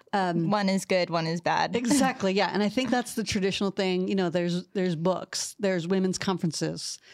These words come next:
Speaker 1: there's, and it's like the classic, "Which Golden Girl are you?" But
Speaker 2: Mm.
Speaker 1: instead
Speaker 2: Are you
Speaker 1: it's,
Speaker 2: a Mary or are you
Speaker 1: <laughs> "Yeah,
Speaker 2: Martha?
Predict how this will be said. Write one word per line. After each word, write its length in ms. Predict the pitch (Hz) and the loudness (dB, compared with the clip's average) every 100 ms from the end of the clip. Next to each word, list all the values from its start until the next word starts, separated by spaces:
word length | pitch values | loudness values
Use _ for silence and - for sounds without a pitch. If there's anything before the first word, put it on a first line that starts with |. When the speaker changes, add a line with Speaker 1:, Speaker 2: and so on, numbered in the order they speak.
| - - - | -20 -18 -4
Speaker 1:
there's, 340 | 196 185 180 | 0 0 -2
and 160 | - 202 | -2 -2
it's 100 | 180 | 0
like 140 | 190 | -2
the 80 | - | -2
classic, 420 | - 196 185 185 | -2 -2 0 -2
"Which 200 | 190 - | -2 -4
Golden 280 | - 180 180 | -2 0 2
Girl 240 | 165 165 160 | 2 2 0
are 140 | 156 | 0
you?" 220 | 160 170 - - - - | 0 -2 -4 -10 -14 -2
But 60 | 196 | 0
Speaker 2:
Mm. 340 | 190 180 190 | 2 2 2
Speaker 1:
instead 460 | 180 180 - 165 160 | 2 2 0 0 2
Speaker 2:
Are 80 | 208 | 2
you 120 | 233 | 4
Speaker 1:
it's, 60 | 226 | 4
Speaker 2:
a 20 | |
Mary 240 | 220 214 254 | 4 2 2
or 40 | |
are 40 | |
you 100 | 247 | 2
Speaker 1:
<laughs> 20 | 208 | 4
"Yeah, 40 | |
Speaker 2:
Martha? 320 | 185 269 240 | 6 6 4